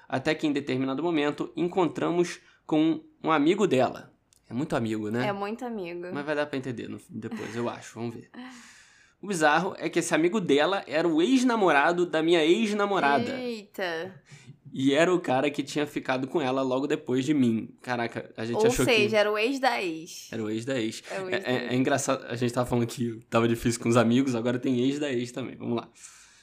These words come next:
Speaker 1: Como não tinha nenhum problema com ele, nem ele comigo, começamos a tro-, tomar cerveja,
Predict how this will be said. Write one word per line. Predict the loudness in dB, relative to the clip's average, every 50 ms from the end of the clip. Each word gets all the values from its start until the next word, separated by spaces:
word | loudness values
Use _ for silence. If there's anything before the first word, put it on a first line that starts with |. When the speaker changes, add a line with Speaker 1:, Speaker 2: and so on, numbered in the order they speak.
| _ _ _
Speaker 1:
Como | 2 2 4
não | 6 4 4
tinha | 4 4 2
nenhum | 2 2 2 0
problema | 0 -2 -2 -2 -2 -2
com | -2 0 2 2
ele, | 2 2 2 0 0 -2 -2 -4
nem | 0 2 4 4
ele | 4 4
comigo, | 0 0 0 2 2 2 2 2
começamos | 0 -2 0 0 0 0 0 -2 -2 -2
a | -4 -4
tro-, | -4 -8 -10 -12 -6 _
tomar | -2 2 2 0 0
cerveja, | 0 -2 -2 -2 0 0 0 0 0 -2 -6 -10